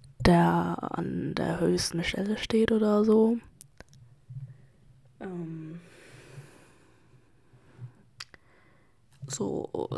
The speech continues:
so sehr heiß, aber nicht, nicht schlau. Hm, ich will nicht unbedingt dumm sagen, aber, äh, nicht unbedingt hell in der Birne. Ähm, was halt sehr interessant ist, weil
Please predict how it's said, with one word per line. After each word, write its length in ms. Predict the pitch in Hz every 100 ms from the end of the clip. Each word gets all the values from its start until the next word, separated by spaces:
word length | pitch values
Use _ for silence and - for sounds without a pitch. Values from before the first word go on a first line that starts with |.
| -
so 180 | - 240
sehr 320 | 240 233 -
heiß, 300 | 240 240 -
aber 220 | 202 202
nicht, 280 | 190 208 - - _ _ _ - - 71 -
nicht 240 | 196 196
schlau. 360 | - - - 185 - - - - -
Hm, 480 | 214 214 220 233 254 - _ - 254 233
ich 160 | 240
will 100 | 254
nicht 160 | 254 247
unbedingt 340 | 220 214 196
dumm 240 | 202 226 226
sagen, 300 | 214 202 202
aber, 240 | - - - - - - - - - - - - -
äh, 200 | - - - - - _ - - - - - - - -
nicht 200 | 208 -
unbedingt 320 | 95 - -
hell 200 | - -
in 60 | -
der 120 | -
Birne. 440 | - - - 277 - - - - _ - - _ -
Ähm, 600 | 214 214 220 226 220 226 - - - - -
was 180 | - 208
halt 160 | 202 196
sehr 100 | 196
interessant 480 | 196 196 - 196 202
ist, 180 | 196
weil 340 | 202 190 196